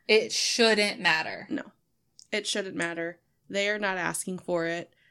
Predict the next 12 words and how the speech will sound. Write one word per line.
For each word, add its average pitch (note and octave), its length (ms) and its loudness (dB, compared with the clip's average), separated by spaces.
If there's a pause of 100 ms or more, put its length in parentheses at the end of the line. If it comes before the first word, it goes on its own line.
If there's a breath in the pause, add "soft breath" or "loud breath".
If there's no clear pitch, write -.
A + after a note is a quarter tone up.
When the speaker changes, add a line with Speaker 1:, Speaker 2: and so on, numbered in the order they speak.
(220 soft breath)
Speaker 2:
Um, E3+ 520 -4
and F3+ 200 -2
just F3 360 -2
because, F#3 460 -4 (360 loud breath)
e-, - 200 -4 (100)
even F4 480 4
if G#3+ 360 0 (460)
these G#3 300 -4
women F#3 540 -4
working F3 680 -6
at F3 260 -4
these F3 640 -6